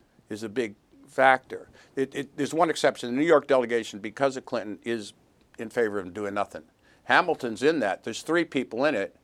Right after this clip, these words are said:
The other two want to do nothing. Since it's one, one vote per state, that means Hamilton's vote will never count. So he's, you know, but, um, by setting the agenda in a radical direction,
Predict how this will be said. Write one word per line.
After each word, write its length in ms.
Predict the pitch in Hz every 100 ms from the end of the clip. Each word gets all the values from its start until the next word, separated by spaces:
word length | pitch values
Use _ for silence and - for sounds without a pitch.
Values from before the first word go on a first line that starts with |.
| _ _ _
The 100 | -
other 160 | 135 151
two 180 | 151 127
want 200 | 110 113
to 40 |
do 160 | 101 107
nothing. 440 | 117 131 107 98 -
Since 280 | - 127 -
it's 200 | 113 -
one, 480 | 117 135 151 139 - _ _ _ _ _ _
one 380 | - 123 147 165
vote 340 | 120 143 139 -
per 140 | 110
state, 420 | - 156 151 107
that 160 | 139 139
means 300 | 131 120 - _ _ -
Hamilton's 500 | 139 151 135 123 -
vote 240 | 120 117
will 100 | 113
never 240 | 120 113 107
count. 360 | - 147 90 - _ -
So 180 | 110
he's, 320 | 110 131 - - _ -
you 80 | 110
know, 100 | 98 _ _ _ _ _ _
but, 240 | 143 131 - _ _ _ _ _ _ _ _ _ _ -
um, 420 | 131 120 117 110 _ _ _ _ _ _
by 200 | 123 135
setting 380 | - 180 202 202
the 100 | 165
agenda 680 | 139 135 151 147 131 120 117 _ _ _ _ _ _ _ _ _ _ _ _ _ _ _ _ _ _ _ _ _ _ _ _ _ _
in 100 | 131
a 80 | 113
radical 440 | 131 165 165 139
direction, 640 | 113 123 139 - - 95